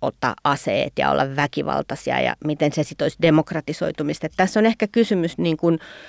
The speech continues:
väkivaltakoneiston sirpaloitumisesta. Et se on ehkä se niin kuin eksakti termi, että kun väkivaltakoneisto ei ole enää yksi, tai niin kuin Katariina sanoi, että ei ole enää siis, eh, hallituksen joukot ja sit yksi sissiryhmä,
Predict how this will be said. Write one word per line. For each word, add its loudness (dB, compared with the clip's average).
väkivaltakoneiston 2
sirpaloitumisesta. -4
Et -4
se 6
on 8
ehkä 0
se 0
niin 0
kuin 2
eksakti -4
termi, 0
että -6
kun 0
väkivaltakoneisto 0
ei 6
ole 4
enää 2
yksi, 4
tai 2
niin 0
kuin -4
Katariina 2
sanoi, 0
että -2
ei 2
ole 4
enää 4
siis, -2
eh, -6
hallituksen 0
joukot 4
ja 2
sit -2
yksi -4
sissiryhmä, -2